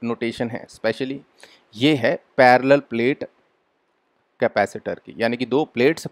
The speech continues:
पैरेलली पड़े हों, ऐसे आमने सामने पड़ी हों, तो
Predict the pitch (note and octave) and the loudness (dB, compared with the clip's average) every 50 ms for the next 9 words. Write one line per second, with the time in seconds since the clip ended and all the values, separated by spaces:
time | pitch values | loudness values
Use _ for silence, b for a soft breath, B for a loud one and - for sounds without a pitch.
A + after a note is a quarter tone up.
0 | _ - A#2+ A#2+ B2+ C#3 C#3 C3+ C3 B2 - G2 F#2 G2 G#2 F#2 - - G#2 G#2+ | _ 2 2 4 4 4 4 2 2 0 -2 -6 -6 -6 -8 -10 -6 -4 -4 -4
1 | - - C3+ - - G#2 G2+ A2 A#2+ C3 B2+ - G#2+ G2+ G#2+ A#2+ B2 A#2 - A2 | -4 -4 -6 -4 -4 -4 -4 -4 -4 -6 -6 -4 -4 -4 -2 -2 -4 -4 -4 -6
2 | G2+ G#2+ A2+ A2 A2 B2 - b b b b b b b b _ _ - D#3+ D#3+ | -6 -6 -6 -6 -8 -8 -12 b b b b b b b b _ _ -2 -2 -2